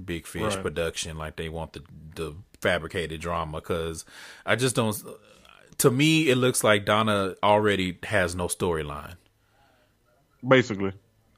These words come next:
Speaker 1: So she already grasping at straws. And I guess she, you know, does she, so has she gotten to the point where she doesn't have a storyline if Alex is not involved, you think? Or is that going too
Speaker 2: Um,
Speaker 1: far?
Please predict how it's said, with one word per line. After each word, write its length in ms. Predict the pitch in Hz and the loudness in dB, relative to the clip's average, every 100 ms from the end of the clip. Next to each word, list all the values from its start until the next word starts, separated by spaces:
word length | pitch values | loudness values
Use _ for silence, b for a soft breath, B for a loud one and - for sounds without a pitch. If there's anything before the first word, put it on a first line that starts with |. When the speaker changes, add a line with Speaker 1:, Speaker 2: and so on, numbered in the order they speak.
| - | -6
Speaker 1:
So 340 | - 82 82 | -2 0 0
she 260 | 80 110 104 | 0 4 6
already 460 | 95 95 98 90 | 6 6 4 2
grasping 600 | 78 90 87 90 - 92 | -2 2 4 4 0 -4
at 160 | 82 80 | -4 -4
straws. 840 | - 98 85 78 71 73 73 - - _ _ _ _ _ _ _ _ _ _ - | -2 0 0 0 -2 -6 -10 -14 -20 _ _ _ _ _ _ _ _ _ _ -4
And 140 | 90 | 0
I 60 | 87 | 0
guess 220 | 90 95 | 2 2
she, 180 | - 90 | 0 -2
you 140 | 90 | -4
know, 260 | 82 78 82 | -4 -6 -4
does 240 | 95 98 | 0 0
she, 180 | - - | 0 -4
so 340 | - 113 95 87 - | -2 0 0 -2 0
has 220 | 113 113 | 2 2
she 100 | 143 | 2
gotten 220 | 139 135 | 2 2
to 100 | 147 | 2
the 80 | 135 | 0
point 240 | - 135 | 0 0
where 120 | 110 | 0
she 200 | 107 - | 0 -2
doesn't 440 | 113 107 117 120 117 | -4 -2 0 2 2
have 160 | 120 | 0
a 40 | 110 | 0
storyline 500 | - 120 120 120 110 | 0 2 2 2 0
if 120 | 95 | 2
Alex 400 | 87 104 117 - | 2 2 0 -2
is 80 | 123 | -2
not 200 | 127 127 | -2 -2
involved, 520 | 123 127 127 131 131 | 0 2 4 2 0
you 100 | 131 | -4
think? 400 | 131 143 139 143 - _ _ _ _ _ _ _ - | -2 -2 -2 -4 -10 _ _ _ _ _ _ _ -4
Or 200 | 98 101 | 2 2
is 80 | 92 | 4
that 160 | 95 | 4
going 320 | 170 190 190 190 | 4 4 4 2
too 160 | 98 | 2
Speaker 2:
Um, 80 | 92 | 2
Speaker 1:
far? 400 | 95 80 76 92 | 2 2 -2 -8